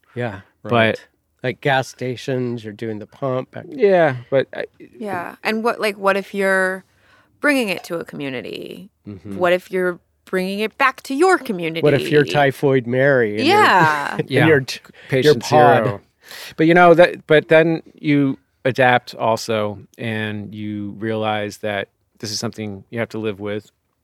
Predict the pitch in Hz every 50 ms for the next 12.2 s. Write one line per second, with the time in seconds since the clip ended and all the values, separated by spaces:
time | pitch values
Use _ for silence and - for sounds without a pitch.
0 | _ _ _ _ _ _ - - - - 123 110 - - 123 120 117 113 110 -
1 | - 107 104 104 104 107 107 104 117 - _ _ _ _ - - - - 127 120
2 | 120 120 120 120 123 131 139 139 135 123 123 117 117 139 165 165 185 202 208 196
3 | 165 143 160 151 135 113 113 120 123 135 151 151 123 120 113 110 98 95 107 -
4 | - 113 110 110 113 113 110 107 101 98 - _ _ _ _ _ _ _ _ _
5 | _ - - - 135 123 104 92 92 - - 113 101 98 - - 107 107 107 101
6 | 104 110 110 110 107 104 98 127 127 117 - - - 101 98 95 95 - - -
7 | - 92 - - 120 120 110 123 120 120 113 110 107 - - 113 - - 110 107
8 | 110 104 - _ - 110 104 - - 113 101 110 107 107 - - - - 240 226
9 | 220 220 233 247 247 285 311 302 - - 226 196 185 190 185 185 - - - _
10 | _ - 175 180 - - - - - - - - 165 - - 147 139 123 127 170
11 | - 233 240 247 - 135 120 - 220 202 185 170 160 160 165 180 180 - 143 135
12 | 127 117 113 107